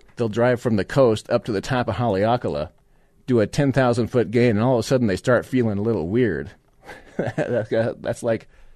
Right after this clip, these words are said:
kind of a long ways to go. But, uh, boy, that's quite a crater there. And, uh, I was telling the kids that I, I sure hope that volcano doesn't blow when we're up there. <laughs> No,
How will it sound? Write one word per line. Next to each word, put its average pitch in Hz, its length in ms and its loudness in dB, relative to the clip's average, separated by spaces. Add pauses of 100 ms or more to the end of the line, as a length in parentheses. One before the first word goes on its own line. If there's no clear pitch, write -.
(240)
kind 147 180 -2
of 113 60 0
a 110 60 -2
long 120 300 2
ways 113 220 4
to 87 80 -6
go. 107 360 0 (600)
But, 110 340 -2
uh, 101 140 2
boy, 139 200 2
that's 143 160 2
quite 165 240 -4
a 107 40 -4
crater 139 400 -2
there. - 260 -14 (560)
And, 113 320 -4
uh, 104 160 0
I 101 120 2
was 107 100 -2
telling 165 260 0
the 110 80 0
kids 117 360 0
that 98 140 -4
I, 101 160 -2
I 95 180 -4
sure 139 180 -4
hope 139 260 2
that 135 160 2
volcano 143 500 0
doesn't 127 280 2
blow 143 300 4
when 123 160 4
we're 127 200 4
up 143 140 0
there. 87 320 -2 (720)
<laughs> - 80 -10 (520)
No, - 160 -2